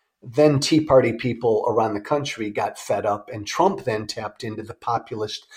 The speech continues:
the ugly nativist populist strand, which said, "Build a wall around the country and keep brown and black people out." Um,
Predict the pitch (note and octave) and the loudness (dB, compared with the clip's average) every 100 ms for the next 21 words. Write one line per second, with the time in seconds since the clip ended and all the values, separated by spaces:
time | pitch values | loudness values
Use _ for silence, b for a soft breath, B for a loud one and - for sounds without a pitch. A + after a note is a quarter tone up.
0 | B C3+ B2 - C#3 C#3 B2 A2+ A2+ C3 | B -8 -2 2 4 4 2 2 2 4
1 | B2 G#2+ G#2 - A#2 A2+ - F#2+ F#2+ - | 2 0 -2 -2 -2 -2 -4 -8 -6 -8
2 | - G2 G2 G2 G#2+ - A2+ G#2 G#2+ B | -8 -10 -10 -10 -8 -4 -4 -4 -8 B
3 | B _ C#3+ D3+ C3 A2+ B2 B2 A2+ A2 | B _ 2 4 2 4 4 4 2 -2
4 | G#2 G#2 B2+ A2+ - A2 G#2 B2+ - A#2+ | -6 -8 -8 -8 -8 -10 -8 -10 -4 -4
5 | G#2+ F#2 G2 F#2 - F2+ - F#2+ - - | -4 -6 -8 -8 -10 -20 -14 -12 -12 -14
6 | _ _ _ _ _ - A#2 A2+ A#2 | _ _ _ _ _ -10 -8 -8 -12